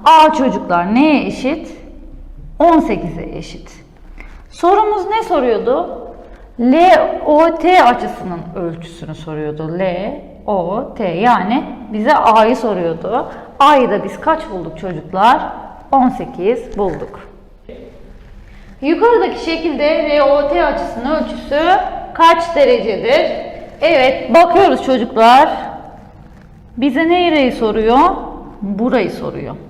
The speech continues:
Şimdi şöyle farklı bir renk alalım, kırmızıyı alalım. Şuranın ölçüsü neydi çocuklar? Bu bir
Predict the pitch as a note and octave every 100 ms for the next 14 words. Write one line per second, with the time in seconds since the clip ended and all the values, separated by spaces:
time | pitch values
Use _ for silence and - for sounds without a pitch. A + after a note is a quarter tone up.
0 | - - - - - - - - - -
1 | - C4+ A3+ - - G#3+ C3+ - A3 G#3+
2 | - F#3+ G#3+ F#3 G3 G3 F#3+ E3 D3 D#3
3 | G3+ - D#3 D#3+ D#3+ F3 F3 C#3+ C3 D3
4 | F#3+ A#3+ - - - - - - D4+ D#4
5 | A#3+ A#3 B3 - A#3 A3+ A3+ A3 - A3
6 | G#3 - - - - - - A#3 D#4+ D#4+
7 | A3+ - F#3 E3+ E3 E3+ A#3 B3 B3 C4+
8 | C#4 C#4+